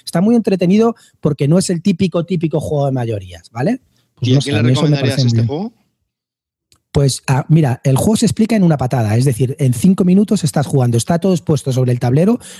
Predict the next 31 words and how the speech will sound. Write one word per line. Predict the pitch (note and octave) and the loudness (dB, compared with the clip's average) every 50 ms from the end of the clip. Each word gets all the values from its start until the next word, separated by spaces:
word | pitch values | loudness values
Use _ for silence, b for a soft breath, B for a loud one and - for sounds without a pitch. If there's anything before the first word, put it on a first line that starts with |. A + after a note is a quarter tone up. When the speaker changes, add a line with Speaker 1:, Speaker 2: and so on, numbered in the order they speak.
| B - | B 2
Speaker 1:
no | D#3 D#3+ F3 | 2 4 4
hay, | F#3 F3+ | 2 0
no | F#3 E3+ D#3 D#3+ | 0 -2 -2 0
tiene | F#3+ E3+ E3 | 0 0 0
gran | D#3 D3+ D3 | 0 0 0
explicación | C#3 - - D3 - - F3+ G3 | -2 -2 -2 -2 -2 0 0 0
y | F#3+ | 0
se | - F3 | 0 -2
lo | |
explico, | - - G3 F#3+ A3 G#3 B B B B B | 0 0 0 0 0 -2 B B B B B
se | - E3 | 0 0
lo | D#3 | 0
recomiendo | D3 D3 D#3+ E3+ G#3 G#3+ G#3+ | 2 0 0 2 2 2 2
a | F#3+ | 2
todo | - - G#3+ G3 F#3+ | 2 2 2 2 2
el | E3 | 2
mundo, | D3 C3+ C3 B2+ A#2+ B2 | 2 0 0 0 0 0
tanto | A#2+ C3 C3 B2 C#3+ C3+ | 0 0 0 0 0 0
novatos | C3+ C#3 D#3+ F#3 - C4 C4 - | 2 2 0 0 0 0 0 0
como | - - D#3 C3+ B2 A#2+ A2 | 0 -2 0 0 0 0 0
jugones. | - - C3 A#2+ B2 C3 B2 A2 G#2 G2+ - B B B B B B B | 0 2 2 2 2 2 0 -2 -4 -6 -8 B B B B B B B
A | C3+ C3+ | 0 2
mí | D3 E3+ | 2 4
me | F3+ F3+ F#3 | 4 2 2
parece | F3+ F3+ F#3 G#3 F#3+ | 2 0 0 0 0
que | F#3 | 0
es | F3 - | 2 2
un | F3 | 0
juego | D#3 - F#3 F3+ F3 | 0 2 2 2 2
muy | E3 E3 E3+ E3 | 2 2 2 2
acertado, | D3+ - E3+ C#3 C#3 - F3+ F3 G3+ G#3+ A#3+ B3 | 0 0 -2 -2 0 0 0 0 0 0 -2 -2